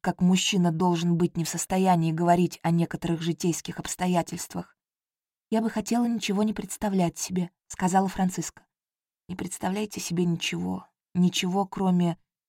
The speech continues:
Он помедлил, словно перед опасным прыжком. «По ночам я бодрствую, снов я вообще не вижу. Лежу с открытыми глазами и думаю о вас.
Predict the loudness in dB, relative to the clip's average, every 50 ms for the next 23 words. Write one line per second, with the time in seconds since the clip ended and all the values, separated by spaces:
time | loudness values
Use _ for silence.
0 | _ _ _ _ 0 0 0 2 2 4 4 6 4 4 2 4 4 4 4 2
1 | 0 2 2 4 4 4 2 0 0 0 2 4 4 4 4 6 4 2 4 2
2 | 2 0 0 2 0 -4 -4 -6 -4 0 0 0 0 -2 -6 _ _ _ _ _
3 | _ _ _ _ _ _ _ _ _ _ _ _ _ -6 -4 -4 -4 -4 -4 -2
4 | 0 2 2 2 2 0 0 -2 -2 -2 -4 -6 -8 -12 -10 -8 -6 -6 -4 -6
5 | -8 -12 _ _ _ _ _ _ -12 -4 -2 -2 0 0 0 0 0 0 -2 -2
6 | -4 -2 0 0 0 0 0 -2 -2 -2 -6 -8 -10 -10 _ _ _ _ _ _
7 | _ -2 0 0 2 0 -2 -2 -4 -6 -6 -12 -8 -4 -2 -2 0 0 0 -2
8 | 0 0 0 2 2 4 2 2 2 0 0 0 0 0 0 0 0 -2 -2 -2
9 | -4 -6 -6 -8 -14 -16